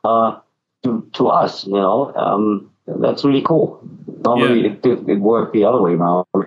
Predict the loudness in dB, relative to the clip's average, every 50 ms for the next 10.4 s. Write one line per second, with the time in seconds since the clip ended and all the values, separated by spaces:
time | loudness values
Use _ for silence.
0 | -6 _ _ _ _ _ -6 -4 -2 0 2 2 2 2 2 2 2 2 0 0
1 | 0 0 0 0 2 2 2 2 2 2 2 2 2 0 -4 -10 -20 -8 -2 0
2 | 2 2 2 2 2 2 2 0 0 -2 -4 -8 -8 -8 -4 -2 0 0 2 2
3 | 0 -2 -4 -4 -2 0 0 0 0 0 0 0 0 2 2 2 2 2 0 -2
4 | -4 -12 -20 -20 -20 -20 _ _ _ 0 0 0 0 -2 -2 -2 0 0 0 -2
5 | -2 -4 -6 -8 -6 -6 -6 -6 -4 -4 -2 -2 -2 -2 -2 -2 0 0 2 2
6 | 2 2 2 0 0 -2 -2 -4 -4 -2 0 0 0 0 0 0 0 0 2 2
7 | 2 2 2 2 2 2 0 0 -2 -4 -2 0 0 0 0 -2 -6 -12 _ _
8 | _ _ _ _ _ _ _ _ _ _ _ _ _ _ _ _ _ -20 -20 -20
9 | -16 -14 -10 -6 -4 -4 -2 -2 -2 -4 -4 -4 -2 -2 -2 -2 -2 -2 -2 -2
10 | -2 -4 -4 -8 -12 -16 -18